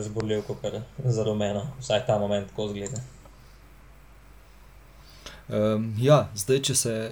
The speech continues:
Speaker 2: če se malenkost nazaj navežem, ko si rekel, da, da si videl Cavendisha že vide-, eh, že v kakšnem bolj nevarnem šprintu oziroma, eh, kakšni bolj nevarni menjavi smeri, kakorkoli,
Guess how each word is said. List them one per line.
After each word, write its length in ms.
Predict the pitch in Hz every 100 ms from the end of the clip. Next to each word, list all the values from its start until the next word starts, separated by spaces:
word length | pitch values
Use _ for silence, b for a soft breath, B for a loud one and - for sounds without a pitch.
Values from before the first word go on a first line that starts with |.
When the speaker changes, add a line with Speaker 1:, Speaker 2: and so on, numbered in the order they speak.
| 135
Speaker 2:
če 120 | -
se 140 | - 110
malenkost 400 | 107 120 120 123
nazaj 280 | 104 113 120
navežem, 400 | 110 120 120 101
ko 120 | 98
si 180 | - 107
rekel, 260 | 104 110
da, 400 | 104 101 98 98 95 B B B B B B B B - - -
da 180 | 113 113
si 180 | -
videl 240 | 117 127 123
Cavendisha 540 | 123 120 117 120 -
že 140 | 101 104
vide-, 280 | 107 110 101 -
eh, 460 | 107 104 104 110 107
že 160 | 107
v 80 | 110
kakšnem 340 | 107 101 - 110
bolj 140 | 110
nevarnem 380 | 107 101 110 123
šprintu 360 | - 123 120 113
oziroma, 400 | 98 107 101 95 - -
eh, 140 | - 104
kakšni 480 | 107 101 - 107 101
bolj 240 | 101 107 107
nevarni 340 | 104 104 110
menjavi 320 | 104 104 104
smeri, 320 | 101 - 104 117
kakorkoli, 640 | - 98 101 - 131 127